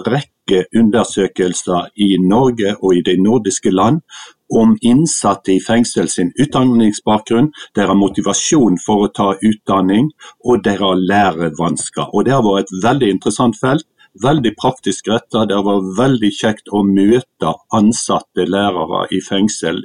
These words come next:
en rekke anledninger. Så holder vi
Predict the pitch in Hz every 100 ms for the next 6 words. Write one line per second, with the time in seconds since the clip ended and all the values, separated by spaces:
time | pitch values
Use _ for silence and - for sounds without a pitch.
0 | 104 92 - 113 - - 90 85 - -
1 | 87 101 92 95 87 87 85 - - -
2 | - - - - - - 170 127 120 -
3 | _ - 147 160 151 123